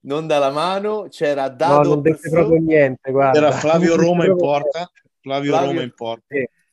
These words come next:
Speaker 1: C'era,
Speaker 2: Sì.
Speaker 1: c'era De Bayor, eh, insomma, non era... Sì, sì, sicuramente quel Monaco è stato uno dei casi, eh, più incredibili.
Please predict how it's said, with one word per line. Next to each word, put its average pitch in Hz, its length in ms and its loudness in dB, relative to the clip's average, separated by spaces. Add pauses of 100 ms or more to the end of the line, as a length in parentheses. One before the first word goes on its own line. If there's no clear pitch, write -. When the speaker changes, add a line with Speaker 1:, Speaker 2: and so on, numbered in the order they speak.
(320)
Speaker 1:
C'era, 123 960 -2
Speaker 2:
Sì. 131 60 -10
Speaker 1:
c'era 151 300 -8
De 151 180 -10
Bayor, 151 680 -8 (500)
eh, 92 500 -20 (560)
insomma, 110 560 -12
non 123 160 -10
era... 92 1200 -10 (280)
Sì, 104 220 -12
sì, 98 200 -16
sicuramente 107 680 -10
quel 101 200 -12
Monaco 107 400 -8
è 107 60 -8
stato 110 320 -12
uno 113 140 -10
dei 104 120 -10
casi, 107 540 -6 (300)
eh, 87 160 -14
più 113 180 -12
incredibili. 131 1080 -4